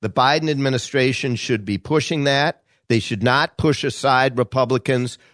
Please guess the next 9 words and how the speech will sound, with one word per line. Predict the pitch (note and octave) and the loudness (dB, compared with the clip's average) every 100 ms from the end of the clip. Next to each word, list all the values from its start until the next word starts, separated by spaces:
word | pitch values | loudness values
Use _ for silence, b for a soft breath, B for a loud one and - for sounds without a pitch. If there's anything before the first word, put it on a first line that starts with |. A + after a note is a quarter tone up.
| b | b
who | C#3 | -2
really | A2+ B2 C#3+ D3 C#3 | 0 4 4 4 4
are | B2 A2+ | 2 0
focused | - C3 A#2+ C#3+ - | 0 -2 0 -2 0
on | A#2 A2 | 0 0
safety | - B2 A#2 - B2+ | 0 2 0 0 0
and | A2 | 0
security | - F2 - A#2 B2 A#2+ | -2 -8 0 2 2 2
issues | B2 - C#3 C#3+ | 0 0 -4 -6